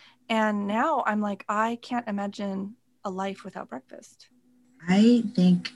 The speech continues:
Speaker 2: there's a reason why they say it's the most important meal of the day.
Speaker 1: Oh, yeah.
Speaker 2: It's also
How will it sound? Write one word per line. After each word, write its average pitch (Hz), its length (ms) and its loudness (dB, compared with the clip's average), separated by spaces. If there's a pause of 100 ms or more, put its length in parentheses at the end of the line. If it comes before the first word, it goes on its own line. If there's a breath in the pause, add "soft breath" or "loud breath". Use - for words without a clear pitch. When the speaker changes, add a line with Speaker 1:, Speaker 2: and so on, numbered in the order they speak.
Speaker 2:
there's 160 280 4
a 143 40 0
reason 156 240 4
why 135 120 4
they 139 100 -2
say 139 160 -6
it's 147 160 -8
the 151 80 -4
most 147 260 -2
important 143 320 -6
meal 143 200 0
of 147 140 -6
the 170 100 -2
day. 180 60 2
Speaker 1:
Oh, 240 160 -4 (320)
yeah. 220 200 -10 (240)
Speaker 2:
It's - 80 -10
also 160 640 4